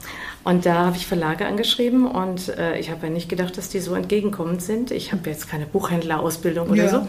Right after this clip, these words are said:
Speaker 2: ja.
Speaker 1: Und die haben gesagt, „Ja, wenn Sie da Spaß und Leidenschaft haben, machen Sie das. Und wir beliefern Sie.“ Und
Speaker 2: Ach,
Speaker 1: so
Speaker 2: toll.
Speaker 1: ging das los.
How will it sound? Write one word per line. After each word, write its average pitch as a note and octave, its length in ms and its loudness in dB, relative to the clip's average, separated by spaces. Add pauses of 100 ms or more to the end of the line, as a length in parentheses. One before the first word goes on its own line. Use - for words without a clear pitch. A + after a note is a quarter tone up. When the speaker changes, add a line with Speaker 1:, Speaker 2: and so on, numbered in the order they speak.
(200)
Speaker 2:
ja. G#3 160 0
Speaker 1:
Und G#3 80 0
die A3 80 6
haben A3+ 100 6
gesagt, A#3+ 260 0
„Ja, B3 240 2
wenn A#3 120 0
Sie A3 160 -2
da G3+ 160 0
Spaß G3 320 -4
und G#3+ 80 2
Leidenschaft G#3+ 500 -2
haben, G3 140 -2
machen D#3 220 -2
Sie D3 100 -10
das. - 260 -12 (540)
Und F3 240 4
wir F#3+ 80 8
beliefern D#3 400 0
Sie.“ D#3 280 -8 (200)
Und F3+ 200 2
Speaker 2:
Ach, A3+ 80 0 (100)
Speaker 1:
so A3 80 6
Speaker 2:
toll. G3+ 120 8
Speaker 1:
ging G#3 140 6
das C4+ 180 2
los. D#3+ 300 0